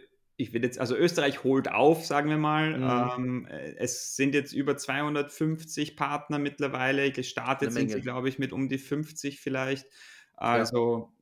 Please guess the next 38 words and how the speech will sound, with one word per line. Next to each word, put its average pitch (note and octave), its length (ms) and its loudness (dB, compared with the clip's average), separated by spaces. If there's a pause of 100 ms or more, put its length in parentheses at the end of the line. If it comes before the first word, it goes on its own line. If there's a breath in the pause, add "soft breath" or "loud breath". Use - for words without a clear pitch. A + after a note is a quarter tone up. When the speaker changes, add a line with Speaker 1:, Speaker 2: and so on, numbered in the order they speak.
(360)
Speaker 1:
da C#3 100 -2
passiert C#3 420 0
schon A2 200 -2
was, - 460 -4 (180)
ja. A#2 240 -8
Speaker 2:
Ja. G#2 220 -6 (420)
Payback D3 240 2
Deutschland C#3+ 340 4
hat D3 240 -2
ungefähr A#2 640 0
fünfhundert, G#2+ 760 -6 (100)
ne? G2 200 -10
Also G#2+ 140 -2
Speaker 1:
Mhm. A2 60 -4
Speaker 2:
von A#2 60 -2
daher C#3 220 6
ist - 260 -6
gar C3+ 140 6
nicht D3+ 120 4
mehr E3+ 100 4
so F#3 180 4
arg, D#3 320 2
äh, C#3+ 240 0
voneinander C3+ 460 -2
entfernt. B2 480 -4 (160)
Speaker 1:
Ja, A2+ 260 -2
und G2+ 180 -6
dafür, A#2 280 -2
ich A2+ 100 -4
meine, A2+ 160 -2
wir A#2 80 0
sind A#2+ 160 -2
nur A#2+ 140 -2
ein A#2 120 -2
Zehntel C3+ 360 0
von B2 160 -2
Deutschland, B2 500 -4
also, A2+ 460 -4